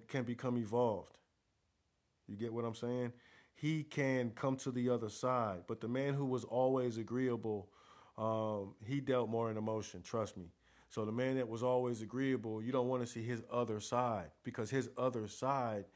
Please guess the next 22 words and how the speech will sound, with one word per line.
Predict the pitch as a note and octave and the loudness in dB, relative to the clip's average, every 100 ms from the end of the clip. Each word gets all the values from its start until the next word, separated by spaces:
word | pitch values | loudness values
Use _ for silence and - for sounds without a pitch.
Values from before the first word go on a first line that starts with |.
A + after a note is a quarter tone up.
| - - | -20 -14
is | G#2+ | -4
gonna | B2 A#2 A2 | -2 0 2
ultimately | C3+ C3 C3 A#2 A#2+ | 2 2 -2 0 -2
be | G#2+ B2 B2+ A2 F#2 _ _ - _ _ | -2 -2 -2 -2 -6 _ _ -20 _ _
disagreeable, | A#2+ B2+ A2+ G#2 C3+ C3+ A2+ G#2+ G2+ G#2+ A#2+ | -4 -4 -6 0 2 2 2 -2 -4 -6 -4
but | A#2+ A2+ A#2 | -2 -2 -4
in | A#2 | -2
a | A2 | 0
way | A#2+ C3 B2+ | 2 2 2
that's | A#2 A2+ A2 - - | 0 -2 -2 -8 -10
extreme, | A2 - A#2+ B2 G#2+ D#2 - _ _ _ _ _ _ _ _ _ _ _ _ _ - | -10 -8 -4 -2 -4 -8 -16 _ _ _ _ _ _ _ _ _ _ _ _ _ -14
because | G#2+ A#2+ A2 | -8 -4 -2
he | A#2+ | 0
has | A#2 | 0
not | A2+ A2+ A2 | -2 -2 -2
been | A#2 | -2
able | A#2 A#2 A2 | -2 -6 -10
to | - G2+ | -8 -4
ever | B2 A#2 A2+ | -2 -2 -4
express | G#2 - A#2+ A2+ A2 | -4 -6 -4 -4 -4
and | G2+ | -8
experience | - - B2 B2+ A2 F#2+ - | -10 -6 -2 -2 -4 -6 -14